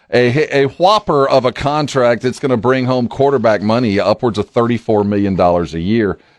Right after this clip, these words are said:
And Micah's chasing that. So there's certainly reason for him to go out and get it. And you talk about him getting Super Bowls.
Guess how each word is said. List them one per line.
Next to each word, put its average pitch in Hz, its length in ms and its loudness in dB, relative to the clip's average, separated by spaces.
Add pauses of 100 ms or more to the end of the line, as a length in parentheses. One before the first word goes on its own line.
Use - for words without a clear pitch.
(100)
And 190 120 -2
Micah's 190 380 0
chasing 160 440 -4
that. 85 180 -8
So 131 200 -2
there's 143 280 -6
certainly 131 420 -2
reason 120 380 -2
for 107 160 -2
him 123 140 -2
to 113 60 -4
go 110 140 2
out 110 140 2
and 104 80 -4
get 135 160 2
it. 120 80 -2
And 127 100 -2
you 160 60 -2
talk 147 240 0
about 117 180 0
him 131 160 -2
getting 110 220 -2
Super 135 340 -4
Bowls. 87 340 0